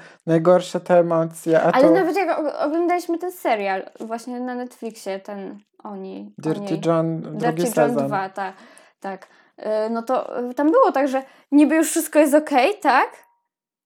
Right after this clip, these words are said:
Speaker 2: I ona nagle ich zabiła.
Speaker 1: Wiesz, to są takie myśli, ona, e,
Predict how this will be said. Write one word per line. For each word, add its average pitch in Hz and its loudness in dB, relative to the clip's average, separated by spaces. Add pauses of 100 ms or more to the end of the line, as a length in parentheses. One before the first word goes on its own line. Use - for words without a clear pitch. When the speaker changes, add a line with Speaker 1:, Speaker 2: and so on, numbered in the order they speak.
Speaker 2:
I - 4
ona 311 8
nagle 285 6
ich 262 2
zabiła. 214 -2 (1500)
Speaker 1:
Wiesz, 170 0
to 175 -8
są 175 0
takie 175 -2
myśli, 180 -4
ona, 170 -4
e, 180 -10